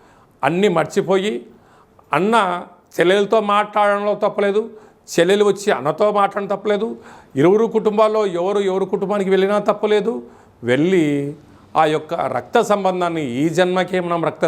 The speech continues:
సంబంధమే ఉంటాం కనుక, ఈ జన్మలో ఉండబడినటువంటి మైత్రి బంధాన్ని కాపాడుకుందాం. భావితరాలలో మన పిల్లల్ని కూడా వారికి మన రక్త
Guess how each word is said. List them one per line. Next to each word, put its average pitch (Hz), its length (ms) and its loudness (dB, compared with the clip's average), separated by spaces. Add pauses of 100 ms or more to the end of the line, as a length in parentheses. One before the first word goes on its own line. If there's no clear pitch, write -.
(100)
సంబంధమే 151 420 0 (120)
ఉంటాం 131 260 -2
కనుక, 135 180 -2 (680)
ఈ - 20 6 (200)
జన్మలో 196 360 2 (180)
ఉండబడినటువంటి 185 720 0 (560)
మైత్రి 170 400 2
బంధాన్ని 175 340 -2 (100)
కాపాడుకుందాం. 180 720 0 (920)
భావితరాలలో 156 720 0 (140)
మన 135 100 -4 (160)
పిల్లల్ని 143 420 0 (100)
కూడా 151 200 2 (580)
వారికి 156 320 2 (640)
మన 151 120 4 (120)
రక్త - 180 -4